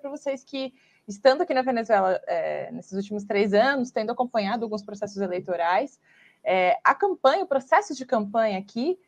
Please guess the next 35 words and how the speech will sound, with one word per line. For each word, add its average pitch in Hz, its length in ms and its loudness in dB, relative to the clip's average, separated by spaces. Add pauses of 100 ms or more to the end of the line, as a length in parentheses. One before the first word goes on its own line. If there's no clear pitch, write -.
(360)
é 220 500 10
muito 320 280 0
diferente 339 460 2
do 320 80 -6
que 349 80 0
a - 20 2
gente 302 180 -6
vê 269 120 4
no 269 80 -4
Brasil, 240 560 2
assim, 175 320 -6
né? 170 200 -2
Inclusive 233 440 -2
porque 254 240 -4
as 262 80 -2
pessoas 254 260 -6
realmente 269 400 -4
têm 440 220 -4
um 427 40 -6
período 233 380 -4
de, 196 440 -4
de, 175 300 -10
de 185 120 -14
campanha 202 400 -2
bastante 202 420 -2
delimitado, 240 800 -2 (720)
é, 170 320 -4
em 175 100 -6
geral 180 520 2 (240)
são 196 180 -4
três 208 280 0
semanas, 226 500 0
mais 185 200 -6
ou 175 80 -10
menos, 185 480 -6